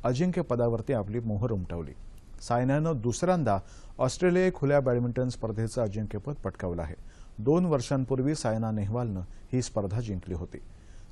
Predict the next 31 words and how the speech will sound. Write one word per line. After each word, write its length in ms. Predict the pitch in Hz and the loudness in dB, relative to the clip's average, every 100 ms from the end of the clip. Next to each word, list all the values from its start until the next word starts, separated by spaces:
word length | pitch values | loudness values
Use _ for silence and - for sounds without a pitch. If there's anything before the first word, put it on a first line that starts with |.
| - | 0
सायनानं 380 | 120 127 131 135 | 2 4 4 2
मिळवलेल्या 520 | 120 117 123 120 135 | 2 2 2 4 4
यशाबद्दल 680 | 113 - 175 160 107 101 98 - - - | 2 2 0 0 0 -2 -2 -10 -10 -2
पंतप्रधान 560 | 127 131 139 139 143 | 0 0 0 0 0
नरेंद्र 380 | 156 113 113 117 | 0 2 0 0
मोदी 340 | 110 104 117 160 | 0 0 0 0
यांनी 200 | 107 107 110 | 2 0 -2
तिचं 300 | 107 135 139 | -4 -4 -6
अभिनंदन 520 | 101 98 113 90 107 | -4 -2 -2 -2 -4
केलं 260 | 127 80 76 | -4 -6 -6
आहे. 180 | 65 - - - - - - - - - - - - - - - - - 110 | -8 -10 -14 -16 -16 -16 -16 -14 -14 -14 -18 -18 -18 -16 -16 -14 -14 -10 -2
झिम्बाब्वे 460 | 104 135 147 180 190 | 4 6 6 6 6
विरुद्ध 360 | 180 175 147 | 4 2 4
आज 420 | 165 196 135 139 135 | 4 4 2 2 0
भारताचा 580 | 110 120 135 127 151 | 0 0 0 2 2
दुसरा 480 | 135 120 113 156 165 | 0 0 -2 0 0
एकदिवसीय 640 | 175 127 151 147 147 - 165 | 0 -2 -2 0 -2 -2 -2
क्रिकेट 340 | 123 - 117 | -2 -2 -2
सामना 360 | - 120 104 92 - - - - | 0 0 0 -2 -8 -16 -12 -2
हरारे 340 | 117 135 151 | 2 4 4
इथं 180 | 113 - | 2 2
होणार 300 | 139 98 87 | 0 0 -2
आहे. 340 | 80 76 - - - - - - | -4 -6 -12 -16 -16 -16 -18 0
तीन 180 | 170 196 | 2 4
सामन्यांच्या 540 | 180 156 151 151 143 | 4 2 2 0 2
या 180 | 143 139 | 4 6
मालिकेमध्ये 600 | 131 123 131 143 135 147 | 4 4 2 2 2 2
भारतानं 500 | 131 107 117 117 127 | 0 0 0 2 2
पहिला 360 | 135 113 104 113 | 0 -2 0 -2
सामना 360 | - 104 104 | -2 -2 0
जिंकून 440 | 98 117 147 107 | 0 0 0 0